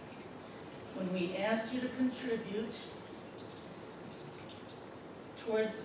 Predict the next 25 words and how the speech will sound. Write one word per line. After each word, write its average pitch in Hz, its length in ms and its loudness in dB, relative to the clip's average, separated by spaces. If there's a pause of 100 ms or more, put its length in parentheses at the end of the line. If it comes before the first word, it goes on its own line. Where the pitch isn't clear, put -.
paving 226 500 2 (100)
cost, - 500 2 (520)
you 214 140 2
showed 196 420 6
no 214 220 8
appreciation 247 1120 4 (720)
and 202 120 4
instead 208 600 4
you 233 60 4
refused. - 920 0 (1040)
It 190 120 4
was 190 180 4
only 247 500 6
after 226 320 6
we 185 180 4
hired 196 460 6
an 247 80 4
attorney 185 560 4 (560)
and 185 140 2
filed 214 460 6
a 180 60 6
summary 220 580 4
judgment 233 520 4
against 214 580 0
you - 100 -2